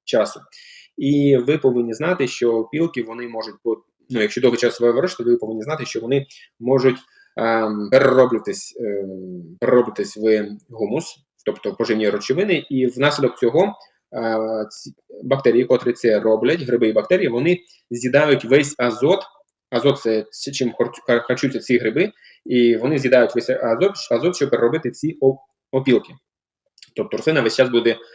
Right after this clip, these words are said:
н-, рослині не будуть, не буде вистачати азоту. А, ось, це, це треба знати. Тобто я би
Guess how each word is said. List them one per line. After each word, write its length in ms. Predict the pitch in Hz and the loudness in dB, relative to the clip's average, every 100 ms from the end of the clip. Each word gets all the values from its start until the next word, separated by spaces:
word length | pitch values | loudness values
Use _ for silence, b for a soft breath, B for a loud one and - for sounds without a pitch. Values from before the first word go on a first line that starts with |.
| B - | B -8
н-, 200 | 117 120 139 | -8 -6 -4
рослині 400 | 113 - 151 135 | -4 -4 -2 0
не 100 | 120 | 0
будуть, 300 | 123 131 117 | 0 0 -2
не 140 | - 117 | -4 -4
буде 180 | 131 120 | 0 0
вистачати 480 | - - 156 135 120 | -2 -4 -6 -6 -8
азоту. 580 | 113 113 117 117 101 _ _ _ b b b b b - | -8 -4 -4 -6 -18 _ _ _ b b b b b -18
А, 340 | 120 113 107 104 | -8 -4 -2 -2
ось, 380 | 110 95 - | -4 -6 -6
це, 100 | - | -4
це 340 | 160 - 147 143 - | -4 0 0 0 -4
треба 240 | 143 139 139 | 0 2 2
знати. 400 | 185 208 151 127 _ - | 2 0 -4 -6 _ -8
Тобто 240 | 139 139 | 0 2
я 200 | 143 196 | 4 4
би 260 | 165 156 | 2 -2